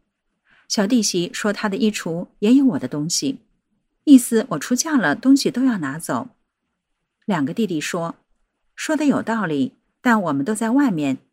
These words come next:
家里还得靠他。”四个人一唱一和，有说有笑的。我听了一下子就受不了，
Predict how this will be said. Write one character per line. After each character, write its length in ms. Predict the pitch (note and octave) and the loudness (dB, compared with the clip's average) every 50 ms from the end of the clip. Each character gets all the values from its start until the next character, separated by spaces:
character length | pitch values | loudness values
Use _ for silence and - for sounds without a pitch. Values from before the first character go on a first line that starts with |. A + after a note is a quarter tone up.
| _ - | _ -4
家 180 | - B3 B3+ | 0 0 2
里 160 | B3+ G#3+ F3+ | 2 2 0
还 200 | - - - E3+ | -4 -6 -8 -6
得 100 | G#3 G#3+ | -6 -6
靠 240 | F3 - - - C#4 | -6 -6 -6 -6 -6
他。” 340 | C4 - - F#3+ F#3 F3+ - _ _ _ _ _ _ _ _ _ _ _ _ _ _ _ _ _ _ _ _ _ _ _ _ _ _ _ _ | -6 -6 -6 -6 -6 -6 -8 _ _ _ _ _ _ _ _ _ _ _ _ _ _ _ _ _ _ _ _ _ _ _ _ _ _ _ _
四 200 | - - - D#4+ | -10 -4 -2 0
个 100 | C#4 C4 | 2 2
人 280 | A#3 G#3 F#3 F#3+ G#3 - | 2 2 2 0 -2 -2
一 140 | - G3+ G#3 | 0 0 -2
唱 240 | - - - E4 C#4+ | -2 -2 0 2 2
一 100 | A3 G3 | 2 2
和， 420 | G#3+ - - D#4 C#4 G#3+ F3+ E3 - _ | -2 -4 -2 0 0 0 0 -4 -8 _
有 160 | - E3+ - - | -6 -6 -6 -4
说 180 | - - D4 | -4 0 2
有 160 | D4 A3+ - | 2 2 2
笑 280 | - - - G#3+ G3+ F3 | 0 -2 -2 -2 -2 -2
的。 220 | C#3 C3+ B2 B2 - _ _ _ _ _ _ _ _ _ _ _ _ _ _ _ _ _ _ - | -4 -6 -8 -8 -10 _ _ _ _ _ _ _ _ _ _ _ _ _ _ _ _ _ _ 0
我 80 | B3+ B3+ | 0 0
听 220 | - - E4+ D#4+ | 0 0 0 2
了 80 | D#4 B3+ | 4 4
一 80 | A#3 | 4
下 240 | A#3+ - D4 B3+ A3 | 4 2 0 0 -2
子 220 | G#3 - - E3+ | -2 -4 -4 -6
就 180 | - - G3 F3+ | -6 -6 -6 -6
受 200 | - - - A3+ | -4 -4 -4 -4
不 100 | F3 F3 | -4 -4
了， 320 | D#3+ C#3 A2+ A#2+ - _ | -4 -4 -4 -6 -8 _